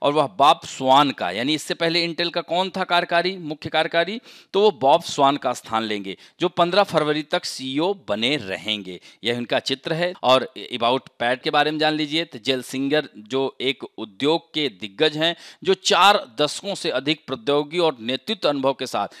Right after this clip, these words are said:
Intel में तीस साल से हैं और जहां अपना करियर शुरू किए थे। तो दोस्तों, पैट एक कह सकते हैं प्रसिद्ध प्रौद्योगिकी नेता के रूप में, यानी प्र-, प्रौद्योगिकी टेक्नोलॉजिस्ट हैं, जो नवाचार और प्रतिभा विकास और Intel के गहन ज्ञान के एक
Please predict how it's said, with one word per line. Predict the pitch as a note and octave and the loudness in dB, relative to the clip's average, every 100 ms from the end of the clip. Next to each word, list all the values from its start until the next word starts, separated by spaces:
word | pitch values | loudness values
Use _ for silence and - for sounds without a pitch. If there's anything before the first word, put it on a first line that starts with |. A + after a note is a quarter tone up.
| - - | -16 -6
Intel | D#3 D3+ G3 | -4 0 0
में | F#3 F3 _ | 0 -8 _
तीस | G3+ A3 | -6 -6
साल | - - D3+ F3 D3+ _ _ - - | -8 0 4 4 2 _ _ -20 -20
से | G2+ - D3+ | -8 -2 -2
हैं | A#2+ A2 G2+ E2 _ _ | 0 -2 -4 -6 _ _
और | - | -4
जहां | A#2+ C#3 C#3+ | -2 2 2
अपना | - C#3+ | 2 -2
करियर | - A#2+ A#2+ D3 | 0 -4 -2 -4
शुरू | - A2+ A#2+ | -4 -6 -6
किए | A#2 G2+ F#2+ | -8 -8 -10
थे। | - F2+ - - - | -8 -14 -14 -20 -6
तो | |
दोस्तों, | C3+ F3 - G#3 | -2 -2 -2 -2
पैट | E3+ E3+ - | 2 0 0
एक | D3 E3+ - | -4 -4 -2
कह | F3 D#3 | -6 -4
सकते | D3+ D3 - E3 | -4 -6 -6 -6
हैं | D#3 | -6
प्रसिद्ध | C3 B2+ F3 D#3+ | -8 -6 -6 -2
प्रौद्योगिकी | E3 C#3 A2+ A2 A#2 B2+ F3 F3 - _ _ | -4 -2 -6 -4 -6 -4 -4 -4 -10 _ _
नेता | G2+ A2 D#3 | -10 0 0
के | - | 0
रूप | E3 E3 | -2 -2
में, | F3 | -2
यानी | D#3+ D3 | -2 -2
प्र-, | - A#2+ | -6 -10
प्रौद्योगिकी | A2+ A#2 A#2+ G#2 B2 C#3+ | -8 -6 -6 -2 -2 -2
टेक्नोलॉजिस्ट | C#3 A#2+ A#2+ G#2+ G#2 B2+ F3 - | -6 -6 -4 -2 -2 -2 -4 -2
हैं, | E3+ F3+ - - - | -2 -2 -6 -6 2
जो | G3+ | 4
नवाचार | G3 G#3+ G#3 F#3 F#3 | 6 6 6 6 6
और | F3+ | 4
प्रतिभा | - D3+ E3+ | 0 -4 0
विकास | G3+ F#3 D3+ D#3 | 0 2 2 2
और | D#3+ C#3 | 0 -4
Intel | D3+ E3 D#3+ | -6 -4 -4
के | D3 | -4
गहन | A2 A#2 A#2 G3 | -8 -10 -4 -2
ज्ञान | F3+ D3 B2+ | 2 0 0
के | A#2+ A#2 | -6 -8
एक | - | -10